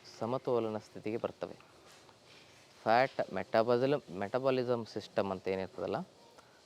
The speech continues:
ಅದು ಕ್ರಿಯಾಶೀಲವಾಗುತ್ತೆ. ಫ್ಯಾಟ್ ಮೆಟಾಬಾಲಿಸಮ್ ಕ್ರಿಯಾಶೀಲವಾಗಿರದೇ ಇದ್ದಾಗ ಮಾತ್ರ ಈ ಒಂದು ಬೊಜ್ಜು, ಕೊಲೆಸ್ಟ್ರಾಲು ಹೆಚ್ಚು ಶರೀರದಲ್ಲಿ ಸಂಗ್ರಹಣೆ ಆಗ್ತದೆ.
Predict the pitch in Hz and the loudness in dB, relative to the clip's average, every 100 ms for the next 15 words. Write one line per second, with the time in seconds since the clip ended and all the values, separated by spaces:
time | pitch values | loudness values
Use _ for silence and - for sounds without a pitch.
0 | - - 127 151 104 151 - - - 127 | -6 -4 0 0 0 -6 -20 -20 -2 4
1 | 127 139 - 117 95 92 - - - - | 4 4 -2 -2 -2 -2 -10 -20 -20 -20
2 | - - - - - - - - - 113 | -20 -20 -20 -20 -20 -20 -20 -20 0 6
3 | 113 131 151 - 160 107 - 120 131 127 | 8 8 6 0 0 0 2 2 4 2
4 | 139 151 - 110 113 117 117 131 120 113 | 2 -2 -2 2 6 6 4 -2 0 2
5 | 113 110 107 101 101 113 113 - 82 95 | 4 2 0 -2 2 2 2 0 2 4
6 | 92 92 95 101 160 - 107 101 151 - | 4 0 0 -2 -2 2 4 4 0 -20
7 | - - - - - - - - - 131 | -20 -20 -20 -20 -20 -20 -20 -18 -4 0
8 | 135 117 113 104 104 107 - 135 165 - | 2 2 -2 -2 -4 -4 -4 0 0 -2
9 | - - 104 107 - - 98 104 165 160 | -8 0 2 0 -4 0 2 2 -2 -4
10 | 123 - - - 202 - 110 107 98 139 | -6 -6 -14 -2 -2 2 0 2 0 -2
11 | - 107 98 101 98 101 - 98 - - | -4 -4 -2 -2 -2 -6 -4 -6 -6 -10
12 | 101 92 95 | -4 -4 -4